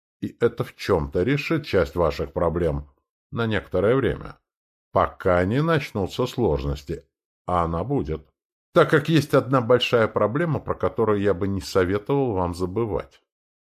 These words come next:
Дело в том, что для полноценного использования энергии Дао и способностей развитого ядра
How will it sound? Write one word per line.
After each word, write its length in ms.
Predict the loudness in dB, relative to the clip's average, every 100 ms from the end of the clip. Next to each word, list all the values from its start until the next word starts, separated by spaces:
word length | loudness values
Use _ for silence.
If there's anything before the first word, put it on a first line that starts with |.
| -12
Дело 340 | -2 0 0
в 80 | -2
том, 140 | -6
что 160 | -4 -4
для 140 | -4
полноценного 800 | -4 -2 -2 -4 -2 -2 -2 -2
использования 760 | -4 -4 -4 -2 -4 -2 -2 -4
энергии 400 | -4 -6 -6 -8
Дао 480 | 0 2 2 0 -8 _ _ _
и 80 | -2
способностей 840 | 0 2 2 4 4 4 -2 2 4
развитого 680 | 6 4 2 -2 0 2
ядра 560 | 2 0 0 4 4 2